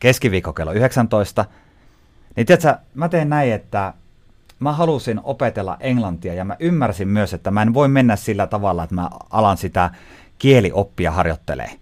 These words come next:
Ja mä oon varmaan nähnyt ne samat Espanjan kaverin, niinku, hyvät opit, että niitä tapoja on tosi erilaisia oppia.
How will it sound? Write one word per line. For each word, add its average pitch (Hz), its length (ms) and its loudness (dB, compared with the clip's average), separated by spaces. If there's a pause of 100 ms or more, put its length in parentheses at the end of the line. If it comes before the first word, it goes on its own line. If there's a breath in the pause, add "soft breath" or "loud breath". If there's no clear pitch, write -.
(1080)
Ja 110 100 4
mä 131 100 10
oon 131 100 8
varmaan 127 440 8
nähnyt 117 260 6
ne 110 80 4
samat 123 340 6
Espanjan 90 480 0
kaverin, 90 380 2
niinku, 87 220 -2
hyvät 110 340 4
opit, 101 340 -2
että 82 140 -6
niitä 95 200 -2
tapoja 110 480 4
on 85 160 -2
tosi 120 340 0
erilaisia 90 540 2
oppia. - 360 -8